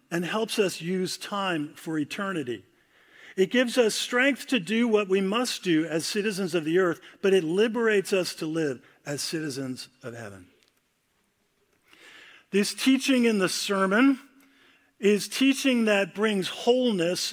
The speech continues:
into a broken world. We live with such fragmentation, such contentiousness. And when Jesus is giving us the Sermon on the Mount, he's teaching us wholeness. In a sense, you could say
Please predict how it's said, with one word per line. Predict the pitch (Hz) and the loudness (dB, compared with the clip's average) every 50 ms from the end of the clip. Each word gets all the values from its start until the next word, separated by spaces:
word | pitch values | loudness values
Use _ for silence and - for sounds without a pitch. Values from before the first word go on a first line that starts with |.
| 247 - | -8 -4
into | 180 180 175 175 170 165 | -2 -2 0 0 2 0
a | 156 143 | 0 -2
broken | 117 147 156 160 156 151 165 143 135 | -4 -4 -4 -4 -4 -2 -4 -6 -4
world. | 131 131 120 113 104 87 85 85 - _ _ _ _ _ _ _ _ _ _ _ _ _ _ _ _ _ _ _ _ _ _ _ _ _ _ _ _ _ _ _ - | -6 -8 -8 -10 -12 -14 -16 -20 -20 _ _ _ _ _ _ _ _ _ _ _ _ _ _ _ _ _ _ _ _ _ _ _ _ _ _ _ _ _ _ _ -8
We | 156 175 226 247 247 | -2 2 2 4 6
live | 247 254 262 233 208 | 6 4 4 4 2
with | 226 214 - | 0 0 0
such | - - - - 262 269 269 - - | -2 -4 -2 0 0 0 0 -2 -6
fragmentation, | - - - - - 226 233 240 240 226 226 208 190 185 - - 233 202 202 190 - 175 151 143 | -8 -8 -10 -6 0 2 2 2 2 2 2 0 0 -2 0 2 4 4 4 2 2 -2 -2 -2
such | - - - 254 254 254 208 - - | -4 -4 -2 -2 -2 -2 -2 -4 -2
contentiousness. | - 233 202 170 - - 214 208 208 - - 175 147 - - 143 117 113 104 - - - - - _ _ _ _ _ _ _ _ _ _ _ _ _ - | -2 -2 -2 -2 -4 -4 -4 -4 -4 -2 -4 -4 -4 -6 -8 -10 -10 -12 -14 -16 -14 -14 -14 -18 _ _ _ _ _ _ _ _ _ _ _ _ _ -4
And | 170 170 180 | -2 -2 0
when | 175 180 180 139 | 0 -2 -2 -4
Jesus | 127 151 208 240 254 240 226 233 - - | -4 -2 0 0 0 0 0 -2 -4 -4
is | 214 175 | -6 -6
giving | 147 - 208 214 208 214 202 202 | -6 -4 -4 -2 0 0 0 0
us | 196 196 196 - | 0 -2 -2 -4
the | - 180 | -8 -8
Sermon | 156 - - 196 190 185 185 180 175 | -8 -6 -6 -4 -4 -2 -2 -2 -2
on | 170 165 165 | -2 -2 -2
the | 160 | -2
Mount, | 160 156 143 135 135 | -2 -2 -4 -4 -6
he's | 139 165 143 - | -6 -6 -6 -6
teaching | - - 214 196 - 208 185 165 | -6 -8 -8 -6 -6 -4 -4 -4
us | 147 131 | -4 -6
wholeness. | - - - - 202 208 208 190 156 117 107 107 107 - - - - - - _ _ _ _ _ _ _ _ _ _ _ _ _ _ _ _ _ _ _ _ _ _ _ _ - | -8 -14 -14 -8 -8 -6 -6 -6 -8 -8 -10 -12 -16 -16 -14 -14 -14 -16 -18 _ _ _ _ _ _ _ _ _ _ _ _ _ _ _ _ _ _ _ _ _ _ _ _ -6
In | 190 196 220 | -2 0 0
a | 214 | 0
sense, | - - - 285 294 311 294 - - | 0 -2 -2 0 2 2 2 0 0
you | 247 208 | -2 -2
could | - 240 185 - | -2 -2 -4 -2
say | - - 220 208 202 196 180 165 | -4 0 0 2 4 2 2 0